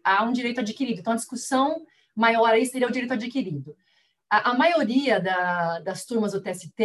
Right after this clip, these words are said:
eu fiz uma busca, um estudo sobre isso, elas estão sinalizando para que, de fato, houve um direito ad-, há um direito adquirido.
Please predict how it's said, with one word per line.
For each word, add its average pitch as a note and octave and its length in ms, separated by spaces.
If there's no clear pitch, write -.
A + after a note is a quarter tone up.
eu F3+ 340
fiz A3 120
uma G3+ 160
busca, G3+ 440
um F#3+ 40
estudo F3+ 320
sobre E3+ 320
isso, A#3+ 440
elas G#3 260
estão A#3 320
sinalizando A#3 880
para C4 160
que, B3+ 400
de A#3 200
fato, C4 340
houve C4 380
um C#4 80
direito B3+ 280
ad-, B3 180
há G3 180
um C4 80
direito B3+ 260
adquirido. A3 600